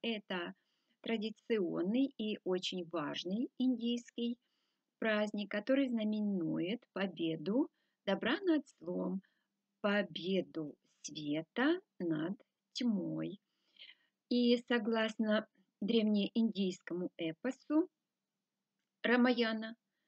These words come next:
в котором бог Рама одержал победу над царём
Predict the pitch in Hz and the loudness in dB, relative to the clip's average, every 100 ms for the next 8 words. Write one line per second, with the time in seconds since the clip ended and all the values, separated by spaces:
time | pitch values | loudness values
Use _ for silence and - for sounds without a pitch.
0 | _ _ 247 247 226 226 208 220 196 226 | _ _ 0 2 0 0 0 -2 -2 0
1 | 208 175 175 - 202 226 226 220 190 185 | 0 -2 -4 -4 -2 -2 -2 -4 -4 -4
2 | 220 190 175 175 175 - _ _ 180 185 | -4 -2 -2 -2 -8 -12 _ _ -4 -4
3 | 190 _ 226 220 196 185 | -4 _ 0 2 2 -2